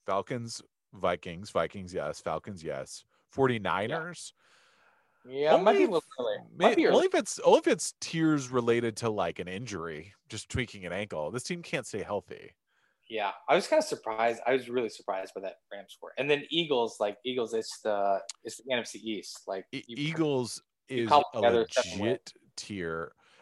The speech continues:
Speaker 1: I don't know if Carson Wentz is good or not. I, I'm leaning toward he's not. He has these moments and these flashes where he comes from behind to make it think like you have a good team, but they do not. They're not a good team, and I don't think Wentz is a good quarterback.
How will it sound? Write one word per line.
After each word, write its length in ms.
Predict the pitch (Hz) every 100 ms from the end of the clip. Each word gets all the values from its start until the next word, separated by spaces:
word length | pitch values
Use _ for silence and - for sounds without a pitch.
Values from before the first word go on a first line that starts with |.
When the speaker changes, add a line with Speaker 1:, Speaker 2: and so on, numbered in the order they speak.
| - -
Speaker 1:
I 80 |
don't 340 | 101 107 117 123
know 220 | 113 110
if 120 | 104
Carson 420 | - 104 101 101
Wentz 240 | 95 95 92
is 120 | 85
good 240 | - 98 98
or 100 | 104
not. 300 | 82 76 80
I, 160 | 82 -
I'm 200 | 87 85
leaning 380 | 87 95 92
toward 260 | 92 98 92
he's 220 | - 101
not. 300 | 82 71 76 _ _ _ _ _ _
He 220 | - 123
has 280 | 117 131 123
these 220 | 131 98
moments 440 | 107 127 120 104 -
and 80 |
these 200 | 107 90
flashes 560 | - 95 101 120 107 -
where 100 | 104
he 80 | 87
comes 240 | 101 107
from 160 | - 98
behind 680 | 87 - 123 107 90 95 92 _ - -
to 80 | 123
make 120 | 120
it 100 | 110 -
think 240 | 139 151
like 200 | 165 151
you 80 | 170
have 240 | 143 151
a 80 | 156
good 280 | 143 147 139
team, 480 | - 143 147 165 185 _ _ _ _
but 140 | 101 98
they 80 |
do 160 | 113 151
not. 380 | 120 71 71 -
They're 100 | 101
not 160 | 95 107
a 40 |
good 180 | 110 104
team, 260 | - 92
and 100 | 90
I 40 | 90
don't 160 | 98
think 140 | - 95
Wentz 340 | 90 92 98
is 100 | 104
a 60 | 92
good 140 | 95
quarterback. 600 | 85 107 101 85 69 -